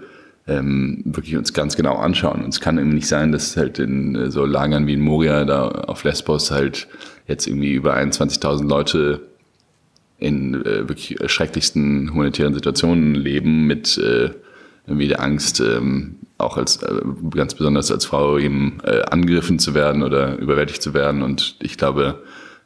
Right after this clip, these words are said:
da halt zu sagen, wir haben irgendwie, also es ist halt auch Teil unserer, unseres Wertekanons, dass wir eben Leute nicht leiden lassen und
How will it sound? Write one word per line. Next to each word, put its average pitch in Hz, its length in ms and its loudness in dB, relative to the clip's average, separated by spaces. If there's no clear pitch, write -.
da 69 580 0
halt 76 160 0
zu 78 60 -2
sagen, 73 320 2
wir 73 100 -2
haben 82 120 4
irgendwie, 71 520 0
also 76 220 0
es 78 100 2
ist - 60 0
halt - 380 -2
auch - 160 -2
Teil 80 320 0
unserer, 71 580 0
unseres 78 480 -2
Wertekanons, 78 840 0
dass - 240 -2
wir 76 340 2
eben 73 200 0
Leute 73 280 0
nicht 73 180 -2
leiden 76 420 0
lassen 80 400 0
und 67 320 -4